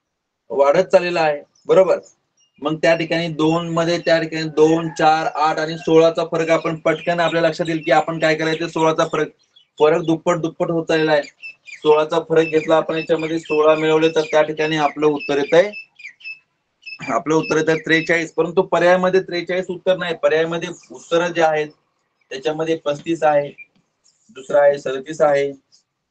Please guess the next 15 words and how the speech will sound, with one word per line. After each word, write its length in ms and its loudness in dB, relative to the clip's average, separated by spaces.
सत्तावीस 420 2
आहे, 140 2
सॉरी, 240 -4
सत्ता-, 360 -8
सदतीस 380 -6
आहे, 160 2
सत्तावीस 440 -4
किंवा 140 -6
सत-, 360 -16
काही 200 -10
घ्या 120 -10
त्या 160 -12
ठिकाणी. 260 -16
तिसरा 280 -2
आहे, 220 2